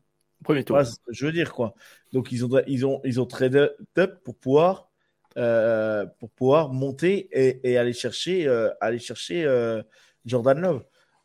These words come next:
Speaker 2: Donc, j'étais, j'ai discuté, euh, ce week-end, j'ai eu la chance de voir, euh, bah, donc, euh, Valentin, euh, d'un membre de, des Têtes de Fromage. Et il y avait aussi Lala Packers, mais j'ai pas eu le temps de discuter avec lui, par contre. C'est dommage, j'aurais bien voulu discuter avec lui, mais j'étais tellement fou dans le match que j'ai pas,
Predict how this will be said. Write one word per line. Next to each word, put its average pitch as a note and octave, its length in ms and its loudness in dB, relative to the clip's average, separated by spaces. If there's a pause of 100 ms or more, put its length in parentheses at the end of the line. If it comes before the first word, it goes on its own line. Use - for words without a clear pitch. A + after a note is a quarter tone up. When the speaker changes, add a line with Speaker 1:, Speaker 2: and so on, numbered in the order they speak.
Speaker 2:
Donc, C3+ 300 -2
j'étais, C3+ 540 -2
j'ai C3 160 -6
discuté, E3 580 0
euh, C3 460 4
ce - 220 -10
week-end, E3+ 240 -4
j'ai B2+ 160 -4
eu B2 40 -2
la A#2+ 120 0
chance D#3+ 300 -6
de C#3 100 0
voir, B2+ 420 0
euh, A2 420 -2
bah, A2 260 -4
donc, A2+ 280 -8
euh, A2 300 0
Valentin, B2 640 -2
euh, A2+ 320 -4
d'un A2+ 340 -4 (400)
membre C3 200 -4
de, B2 200 2
des A#2 160 -6
Têtes B2 200 -6
de B2+ 80 -2
Fromage. C#3+ 540 0 (400)
Et A#2+ 80 -2
il B2+ 40 2
y C3+ 60 6
avait C3+ 100 2
aussi C3+ 280 -2
Lala C#3 280 6
Packers, C#3+ 380 2 (100)
mais B2 80 -4
j'ai A2+ 80 -10
pas C3+ 100 -2
eu C#3 40 -2
le - 20 -16
temps C#3+ 100 -8
de C#3 60 -12
discuter C3+ 380 -8
avec C3+ 160 -4
lui, D#3+ 100 -10
par - 220 -6
contre. C#3+ 220 -14 (360)
C'est - 160 -12
dommage, B2+ 300 -4
j'aurais A#2 140 -4
bien A#2+ 100 -2
voulu C3+ 200 -6
discuter - 360 -6
avec C3 120 -2
lui, D3+ 60 -6
mais C#3 80 -6
j'étais A#2 180 -10
tellement B2+ 280 -4
fou - 160 -12
dans B2 140 -2
le B2 60 -6
match C3 260 -4
que A2 160 -8
j'ai G#2+ 160 -12
pas, A2+ 440 -4